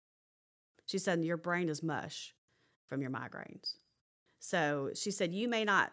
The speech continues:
feel," she said, "You probably have a headache all the time." And she said, Your eyes are slit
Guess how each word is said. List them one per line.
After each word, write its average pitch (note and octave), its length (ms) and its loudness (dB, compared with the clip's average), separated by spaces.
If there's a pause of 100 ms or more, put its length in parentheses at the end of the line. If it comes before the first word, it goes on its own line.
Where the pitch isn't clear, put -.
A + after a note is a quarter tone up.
feel," - 440 0
she A3+ 120 0
said, G#3 160 2
"You A3+ 60 -4
probably B3 200 0
have F#3+ 100 0
a F3 40 0
headache F#3 340 -2
all D#3 100 0
the C#3+ 80 -2
time." - 320 -4
And D#3+ 120 -2
she G#3 120 -4
said, F3 160 0
Your D3+ 180 0
eyes F#3 300 2
are D#3+ 80 -4
slit - 560 -4